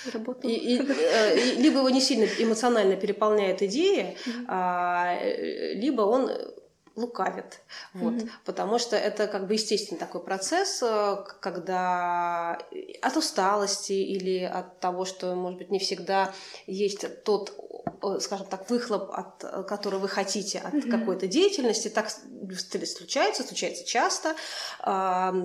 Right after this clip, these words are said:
Speaker 1: как я справляюсь? Да, оно как-то само проходит.
Speaker 2: Мгм.
Speaker 1: Потому что появляются какие-то новые идеи,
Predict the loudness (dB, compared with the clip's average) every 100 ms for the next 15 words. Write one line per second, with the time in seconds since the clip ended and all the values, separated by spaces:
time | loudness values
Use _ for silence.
0 | 0 -2 -2 -4 -2 0 2 0 -2 -8
1 | -14 -12 -12 -12 -14 -16 -2 0 2 0
2 | -6 -4 -6 -6 -12 -10 -10 -12 -20 _
3 | _ _ _ -10 -8 -8 -8 -8 -6 -4
4 | -2 0 -2 -4 -2 -2 -2 -2 0 0
5 | 2 0 0 -2